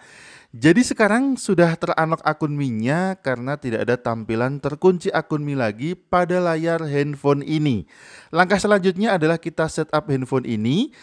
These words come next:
atau sekaligus kita akan bypass akun Google-nya saja. Karena biasanya selain akun Mi, ada akun Google di handphone ini yang sifatnya juga mengunci. Jadi handphone kita matikan lagi, kemudian kita akan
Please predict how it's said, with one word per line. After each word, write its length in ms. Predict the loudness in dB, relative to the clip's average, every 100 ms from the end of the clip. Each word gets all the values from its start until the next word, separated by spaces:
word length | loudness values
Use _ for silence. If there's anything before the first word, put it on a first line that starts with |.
| -20 _ 2
atau 560 | 2 2 4 6 6 4
sekaligus 720 | -2 -2 -2 -2 -4 -4 -4
kita 320 | -8 -10 -4
akan 400 | -4 -4 -4 -4
bypass 480 | 0 0 2 0 -2 -4
akun 320 | -6 -4 -6
Google-nya 640 | -4 -4 0 -2 -2 -4 -4
saja. 640 | -4 -4 0 6 6 6 0 -18 -20 -14
Karena 320 | -10 -4 -4
biasanya 720 | 0 0 0 0 -2 -4 -6
selain 320 | -4 -2 -2 -2
akun 400 | -8 -4 -6 -4
Mi, 160 | -6 -4
ada 240 | -2 -2
akun 320 | -2 -4 -4 -4
Google 560 | -4 2 4 4 0
di 240 | -4 -6 -2
handphone 400 | -4 -4 -8 -6
ini 240 | -6 -4
yang 240 | -4 -4
sifatnya 480 | -6 -6 -6 -4 -10
juga 240 | -6 -4 -2
mengunci. 720 | -2 0 0 0 0 -2 -6 -18 -20 -20
Jadi 320 | -2 2 6
handphone 320 | 4 4 2
kita 320 | 2 -4 -4 -2
matikan 400 | -4 -2 -2 0
lagi, 720 | -2 -2 -2 -2 -2 -4 -6
kemudian 880 | -8 -6 -4 0 2 2 0 -2 -6
kita 400 | -8 -4 -4 -2
akan 560 | -6 -4 -4 -4 -8